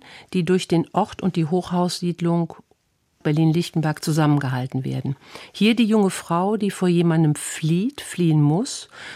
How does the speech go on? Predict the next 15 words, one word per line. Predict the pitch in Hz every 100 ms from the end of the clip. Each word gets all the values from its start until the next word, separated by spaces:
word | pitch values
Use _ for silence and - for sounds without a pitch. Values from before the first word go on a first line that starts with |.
| -
und | - 170 165
dort | 165 -
das | - 160 -
vietnamesische | 156 151 147 156 180 175 - 156 - -
Mädchen | 156 160 - 143 147
Tam, | - 156 156 190 240 - - - - -
die | 170
helfen | 135 151 170 - 208 190
will. | 220 254 - - - _ -
Und | 175
dann | 165 202
ein | 202 180
Junge, | 202 226 214
der | 185 175
gern | 170 170